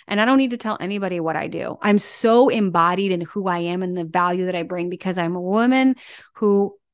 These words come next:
walks with courage and fear in pursuit of what sets her soul on fire, right? That's what a boldly courageous woman is. But because I've walked myself through my embodiment framework of personal power, I am a literal, like, walking, talking,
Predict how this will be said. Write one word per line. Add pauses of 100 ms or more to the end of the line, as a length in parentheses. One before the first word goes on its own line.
walks
with
courage
and
fear
in
pursuit
of
what
sets
her
soul
on
fire,
right?
That's
what
a
boldly
courageous
woman
is.
But
because
I've
walked
myself (140)
through
my
embodiment
framework
of
personal
power, (100)
I
am (380)
a
literal,
like,
walking,
talking,